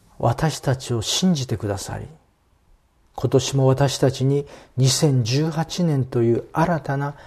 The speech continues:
機会を与えてくださいました。七時間前に私たちは昨年の最後の第四部礼拝を捧げました。そしてわずかな七時間後の今、新年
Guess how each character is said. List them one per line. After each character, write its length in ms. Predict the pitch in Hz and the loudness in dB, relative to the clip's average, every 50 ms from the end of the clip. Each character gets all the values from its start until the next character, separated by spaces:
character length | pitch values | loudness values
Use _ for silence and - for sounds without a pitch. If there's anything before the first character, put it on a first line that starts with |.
| - - - | -20 -16 -12
機 160 | - - - | -10 -10 -4
会 320 | - 170 151 135 135 139 | 0 0 2 2 2 2
を 120 | 147 143 131 | 2 2 0
与 260 | 117 - - 120 113 | 0 0 -2 -2 -2
え 40 | 117 | -2
て 120 | - 151 | -2 -4
く 100 | 131 - | -2 -2
だ 80 | - 107 | -4 -6
さ 140 | - - 107 | -4 -4 -6
い 20 | |
ま 100 | 101 87 | -6 -6
し 120 | 85 - - | -6 -8 -8
た。 220 | - - - - _ _ _ _ _ _ _ _ _ _ _ _ _ _ _ _ _ _ _ _ _ _ _ _ _ _ _ _ _ _ _ _ _ | -10 -12 -16 -18 _ _ _ _ _ _ _ _ _ _ _ _ _ _ _ _ _ _ _ _ _ _ _ _ _ _ _ _ _ _ _ _ _
七 280 | - - - - - 156 | -6 -6 -2 0 2 0
時 100 | 147 143 | 2 0
間 280 | 156 156 147 147 147 147 | 0 0 0 0 0 0
前 260 | 151 151 147 139 131 | 0 0 0 0 0
に 260 | 135 143 143 139 139 - | 0 0 0 -2 -4 -4
私 400 | - 151 139 - 151 131 135 - | -4 -2 0 2 2 0 0 -2
た 140 | - 160 135 | -2 -2 -2
ち 200 | - - 139 139 | -2 -2 -2 0
は 120 | 139 135 | 0 0
昨 400 | 131 - - 139 131 - - 170 | -2 -2 -2 -2 -2 0 0 0
年 360 | 160 160 160 160 160 156 156 | 0 0 0 -2 -2 -2 -2
の 180 | 160 160 165 - | -2 -4 -4 -6
最 380 | - - - - 190 190 180 | -6 -6 -2 -2 0 0 0
後 160 | 160 143 135 123 | 0 -2 -2 -2
の 200 | 120 110 107 - - - - - - - _ _ - | -2 -4 -6 -8 -14 -20 -20 -20 -20 -20 _ _ -2
第 280 | 120 147 143 139 131 | 0 2 2 4 4
四 200 | 131 139 139 139 | 2 2 2 2
部 80 | 131 139 | 2 2
礼 140 | 135 131 123 | 2 2 0
拝 280 | 104 117 117 113 123 135 | 0 -4 -4 -4 -4 -4
を 100 | 139 - | -4 -6
捧 340 | - - - 117 101 - 107 | -6 -8 -8 -6 -6 -4 -4
げ 80 | 107 | -4
ま 120 | 98 95 92 | -4 -6 -6
し 140 | - - | -8 -10
た。 220 | - - - - - _ _ _ _ _ _ _ _ _ _ _ _ _ _ _ | -12 -14 -16 -20 -20 _ _ _ _ _ _ _ _ _ _ _ _ _ _ _
そ 180 | - - - 131 | -8 -4 -4 -2
し 40 | - | 0
て 80 | - | 2
わ 160 | 131 131 147 147 | 2 2 2 2
ず 100 | 139 - | 0 -2
か 120 | - 123 | -4 -4
な 120 | 120 123 - - - | -4 -6 -8 -10 -8
七 280 | - - - - 151 | -8 -6 -4 -2 -2
時 80 | 147 147 | -2 -2
間 280 | - 156 147 143 143 139 | -2 -4 -4 -2 -2 0
後 140 | 147 156 | 2 2
の 200 | 151 135 113 - - | 2 2 0 -2 -2
今、 360 | - 139 143 139 110 92 - - - - - - - - - - - _ _ _ _ _ _ _ _ _ - | 0 2 2 2 0 -2 -6 -14 -20 -20 -20 -20 -20 -20 -20 -20 -20 _ _ _ _ _ _ _ _ _ -10
新 360 | - - - 147 143 139 139 | -6 -2 0 2 2 2 2
年 340 | 143 143 135 131 127 131 | 2 2 0 0 -2 -4